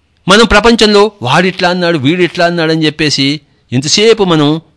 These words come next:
కుంచుకుపోతూ ఉంటాం, ఏడుస్తూ ఉంటాం. వాడు ఎవరైనా ఏదైనా అన్నాడంటే "వాడి అజ్ఞానం వల్ల అంటున్నాడు" అని వాడిని వదిలిపెట్టేసేయాలి, కానీ దాన్ని పదే పదే తలుచుకుంటూ మనం కుమిలిపోతుండడం అనేది అది క్రిస్టియన్ యొక్క పద్ధతే కాదు.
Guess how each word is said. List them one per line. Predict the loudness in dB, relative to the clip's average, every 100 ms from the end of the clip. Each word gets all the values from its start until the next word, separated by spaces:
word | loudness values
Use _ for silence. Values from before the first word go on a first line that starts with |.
| _ _
కుంచుకుపోతూ | 0 0 0 -2 0 0 0
ఉంటాం, | -2 -2 -4 -8 _ _ _ _ _ _ _ _ _ _ _ _ _ _ _ _ 0
ఏడుస్తూ | 2 2 -2
ఉంటాం. | -2 -2 -4 -6 -16 _ _ _ -2
వాడు | 0 2
ఎవరైనా | 2 4 2 2
ఏదైనా | 2 2 0
అన్నాడంటే | 0 0 -2 -2 -4 -6 _
"వాడి | -2 0
అజ్ఞానం | -2 -2 -4 -2 -2
వల్ల | -2
అంటున్నాడు" | -2 -2 -2 -2
అని | -2 0
వాడిని | 0 0
వదిలిపెట్టేసేయాలి, | -2 -4 -6 -4 -2 0 0
కానీ | -2 -4 -6 _
దాన్ని | -2 0 0
పదే | -2 -2
పదే | 0 0 0
తలుచుకుంటూ | -2 -4 -4 -2
మనం | -2 -2
కుమిలిపోతుండడం | -2 -4 -4 -4 -4 -2 0
అనేది | 0 0 -4 _
అది | -4 -4
క్రిస్టియన్ | -6 -8 -4 -2
యొక్క | 0 -2
పద్ధతే | -2 -4 -2 -2
కాదు. | -2 -6 -8